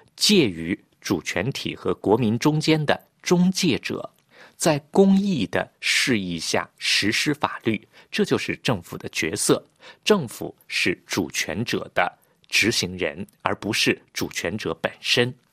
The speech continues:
政府中的执政者只是受委托来行使行政权力，他们是主权者的官吏，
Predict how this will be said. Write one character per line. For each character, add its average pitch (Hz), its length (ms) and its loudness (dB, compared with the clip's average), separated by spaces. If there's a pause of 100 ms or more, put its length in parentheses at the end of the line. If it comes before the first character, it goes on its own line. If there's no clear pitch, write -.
(500)
政 196 200 6
府 107 140 -4
中 156 160 0
的 135 120 0
执 127 260 0
政 143 260 2
者 - 260 -2 (240)
只 90 240 0
是 - 340 0 (100)
受 - 440 2 (100)
委 71 300 0 (100)
托 160 400 4 (200)
来 85 220 -2
行 104 280 -2
使 - 240 -2
行 - 280 -6
政 104 160 -2
权 73 340 -4
力， 139 240 -2 (240)
他 185 100 0
们 185 100 2
是 - 220 2
主 85 240 -4
权 107 300 -4
者 95 240 0
的 80 220 -4
官 156 340 2
吏， 160 180 -2